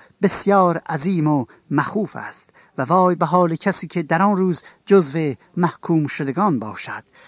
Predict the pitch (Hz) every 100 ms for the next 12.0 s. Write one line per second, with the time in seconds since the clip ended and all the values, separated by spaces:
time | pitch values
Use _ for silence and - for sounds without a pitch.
0 | _ 135 180 175 170 156 - 185 180 165
1 | 165 151 180 185 - 151 165 170 160 -
2 | - - 170 170 165 214 233 - 185 208
3 | 180 156 185 240 208 - 190 170 170 156
4 | 151 135 139 160 147 139 110 - - -
5 | 165 143 117 185 147 - 110 107 - _
6 | _ - _ - 151 196 185 214 202 -
7 | 220 - 202 - 160 226 220 202 180 -
8 | - - 175 - 185 262 240 202 160 -
9 | _ 190 175 196 180 147 170 180 151 175
10 | 160 - 185 247 - 110 107 - 117 107
11 | - - - 135 170 160 - 175 220 202